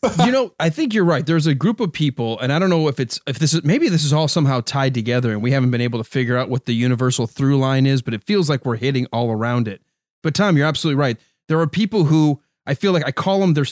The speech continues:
Speaker 2: they're in the grievance industry. They're always gotta be aggrieved about something. Something is wrong about,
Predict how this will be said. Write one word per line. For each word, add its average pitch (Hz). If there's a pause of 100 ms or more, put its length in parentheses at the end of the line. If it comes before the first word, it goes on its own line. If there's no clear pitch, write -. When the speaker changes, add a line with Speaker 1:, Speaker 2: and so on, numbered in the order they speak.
Speaker 2:
they're 147
in 170
the 143
grievance 135
industry. 117 (260)
They're 131
always 202
gotta 175
be 165
aggrieved 147
about 131
something. 120 (120)
Something 214
is 143
wrong 151
about, 139